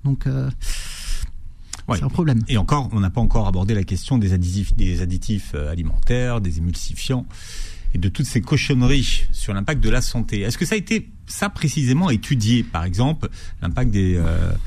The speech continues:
Speaker 2: de, justement, des additifs ?
Speaker 1: Alors, euh, justement, quand, quand on parle d'aliments ultra transformés, euh, pour, pour les clés, pour pouvoir les, les identifier, il y a justement cette question d'additifs alimentaires. Donc, les additifs alimentaires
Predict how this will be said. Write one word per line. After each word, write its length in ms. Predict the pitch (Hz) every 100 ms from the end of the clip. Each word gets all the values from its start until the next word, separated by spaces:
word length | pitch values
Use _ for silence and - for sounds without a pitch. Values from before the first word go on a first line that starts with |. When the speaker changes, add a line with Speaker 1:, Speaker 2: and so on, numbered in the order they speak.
| - - -
Speaker 2:
de, 180 | 90 76
justement, 520 | 90 104 - 113 135
des 120 | 120
additifs ? 720 | 107 107 110 - 104 - - - -
Speaker 1:
Alors, 360 | 190 156 120 -
euh, 560 | 165 160 160 156 151 151
justement, 440 | 160 175 - 196 185
quand, 340 | - 139 135
quand 140 | 127 156
on 60 |
parle 200 | 139 151
d'aliments 260 | 143 139 135
ultra 180 | 127 -
transformés, 640 | - 127 147 151 196 233
euh, 100 | -
pour, 280 | - 180 - - -
pour 140 | - 156
les 140 | 165
clés, 200 | - 202
pour 160 | 196 147
pouvoir 280 | 165 143
les, 200 | 135 127 131 139 -
les 240 | 139 127
identifier, 460 | 143 131 147 - 294
il 40 |
y 60 | 175
a 80 |
justement 360 | 139 156 - 123
cette 180 | - 156
question 260 | 143 -
d'additifs 400 | 185 160 160 165
alimentaires. 500 | 165 156 143 123 113 -
Donc, 240 | 151 165 - - -
les 140 | 151
additifs 400 | 165 170 185 214
alimentaires 560 | 190 180 180 175 185 165